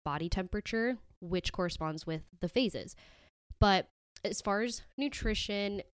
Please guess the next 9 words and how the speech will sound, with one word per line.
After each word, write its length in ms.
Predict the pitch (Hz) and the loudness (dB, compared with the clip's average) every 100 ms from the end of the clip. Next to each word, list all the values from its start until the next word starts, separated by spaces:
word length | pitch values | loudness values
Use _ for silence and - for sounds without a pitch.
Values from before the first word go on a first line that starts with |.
| _ - | _ -10
specific 580 | - 196 - 202 208 - | -4 -2 -2 -2 -4 -4
things 540 | 180 175 180 196 - | -2 0 0 -2 -4
to 120 | 202 | -6
focus 440 | 190 170 170 175 175 | -2 -4 -4 -4 -4
on 320 | 170 170 165 | -2 -2 -4
are 220 | 170 165 165 | -4 -2 -2
incorporating 560 | 202 - 226 285 294 | -4 -2 -2 0 -2
complex 600 | 247 - 170 170 226 - - | -2 -4 -4 -2 -4 -8 -10
carbs 460 | - 185 185 185 | -4 -2 -2 -4